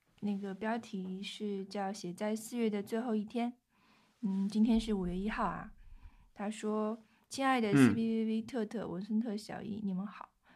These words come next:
Speaker 1: 第一次给你们留言，没想到已经是四月的最后一天。”我是一名六月即将毕业、踏上工作岗位的学生，这几天在二零二二成都艺术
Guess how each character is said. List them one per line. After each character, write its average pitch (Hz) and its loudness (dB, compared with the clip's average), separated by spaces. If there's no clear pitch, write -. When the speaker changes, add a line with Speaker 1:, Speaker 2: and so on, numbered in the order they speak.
Speaker 1:
第 254 -4
一 269 -2
次 262 -6
给 220 0
你 214 4
们 185 0
留 180 -2
言， 190 -2
没 202 0
想 202 0
到 196 2
已 185 -2
经 190 -2
是 202 -6
四 220 -4
月 214 4
的 190 -2
最 208 -2
后 208 0
一 190 -4
天。” 202 -4
我 196 2
是 254 0
一 277 0
名 214 8
六 247 6
月 208 6
即 202 -6
将 214 4
毕 226 0
业、 214 2
踏 214 -2
上 196 0
工 208 2
作 208 -2
岗 185 -6
位 175 -2
的 180 -2
学 175 -6
生， 185 -4
这 - -6
几 202 -4
天 220 6
在 220 4
二 214 4
零 190 2
二 196 0
二 202 2
成 196 -2
都 196 -2
艺 208 -4
术 190 -4